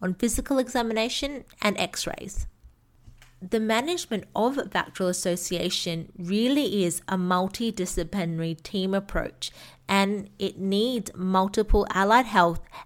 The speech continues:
and medical professionals in order to care for a child with vactal. Severe cardiac malformations, imperforate anus, and tracheoesophageal fistulas are typically managed with surgery in the neonatal or infant period.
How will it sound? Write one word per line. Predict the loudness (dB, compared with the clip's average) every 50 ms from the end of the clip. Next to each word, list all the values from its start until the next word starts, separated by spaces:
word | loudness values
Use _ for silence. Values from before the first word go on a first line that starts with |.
| -8 -4
and | -2 0 2
medical | 2 2 2 0 -2 -4 -2
professionals | 0 0 0 0 0 -2 -2 -4 -4 -4 -2 -2 -2 -4 -6 -8 -8
in | -8 -6 -2
order | 0 2 2 2 2 2 0
to | 0 -2 -2 -2
care | 0 0 0 0 0
for | -2 -4 -6
a | -6 -6
child | -2 2 4 4 4 2 0 -4 -2 0
with | 0 0 0 -2 2
vactal. | 2 2 2 2 -4 -8 -6 -6 -6 -6 -8 -12 _ _ _ _ -20 -20 -20 -20 _ -20 _ -20 _ _
Severe | -6 -4 -2 -2 -2 -2 -2 0 2 4 6 6 6 6 4
cardiac | 0 -2 2 4 4 6 6 4 2 0
malformations, | 0 -2 -2 -2 -4 -4 -2 0 0 0 0 -2 -2 -2 -2 0 0 -2 -2 -4 -4 -6 -8 -12 -8
imperforate | -6 -4 -4 -2 -2 -2 -2 -4 -6 -4 -4
anus, | -2 0 2 2 2 2 2 2 0 -2 -8 -10 -12 -8
and | -6 -4 -4 -4 -4 -6
tracheoesophageal | -6 -6 -8 -4 -2 -2 -2 0 -2 -4 -4 -4 -4 -4 -4 -4
fistulas | -2 0 -2 -2 0 -2 -4 -4 -6 -6 -6 -6 -8 -10 -12 -14 -18 -18 -16 -16 -18 -6 -2 0
are | 0
typically | 0 0 -2 -4 -2 -2 -6 -4 -4 -4 -4 -2
managed | -2 -2 -2 -2 -2 -2 -4 -4 -6
with | -6 -8 -6 -4
surgery | -4 -2 2 2 4 4 2 0 -2 -2 -2 0 0 0 0 -4
in | -4 -4 -4 -4 -4 -4 -4 -4
the | -4 -4
neonatal | -2 -2 0 0 2 2 2 0 0 0 -2 -2 -2 -2
or | -2 -2 -2 -4 -4
infant | -4 -4 -4 -6 -8 -10 -10 -10 -14
period. | -10 -6 -4 -2 -2 -2 -4 -6 -8 -10 -10 -12 -16